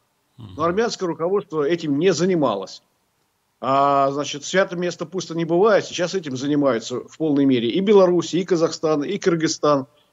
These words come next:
Speaker 2: Ну вот ещё Азербайджан подключится и будет выра-, выламывать руки Российской Федерации в силу того, что у неё пассивная позиция. Азербайджан будет добиваться сво-, того, чего он хочет.
Speaker 1: Мгм. Այսինքն, ձեզ համար նաև հասկանալի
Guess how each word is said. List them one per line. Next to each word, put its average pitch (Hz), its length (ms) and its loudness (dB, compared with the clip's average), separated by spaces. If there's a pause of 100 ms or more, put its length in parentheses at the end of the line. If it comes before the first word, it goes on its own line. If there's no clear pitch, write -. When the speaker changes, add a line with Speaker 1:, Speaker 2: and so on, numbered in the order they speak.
(100)
Speaker 2:
Ну 208 100 0
вот 196 160 4
ещё 170 220 0
Азербайджан 147 560 2
подключится 151 540 -4
и - 20 -4
будет 143 260 -2
выра-, 147 300 2
выламывать 139 600 -2
руки 165 320 -4 (320)
Российской 143 440 -4
Федерации 147 600 2
в 113 80 -10
силу 135 320 -4 (160)
того, 156 220 2
что 147 160 -4
у 135 60 0
неё 139 300 4 (400)
пассивная 165 460 2
позиция. 151 540 -2
Азербайджан 131 600 0
будет 123 260 -4
добиваться 135 480 -2
сво-, 127 380 -6
того, 151 300 2
чего 135 220 -2
он 127 60 -4
хочет. 107 340 -10 (800)
Speaker 1:
Мгм. 101 460 -16 (840)
Այսինքն, 202 380 -10
ձեզ 160 240 -6
համար 175 320 -2 (100)
նաև 151 300 -4
հասկանալի 147 680 -4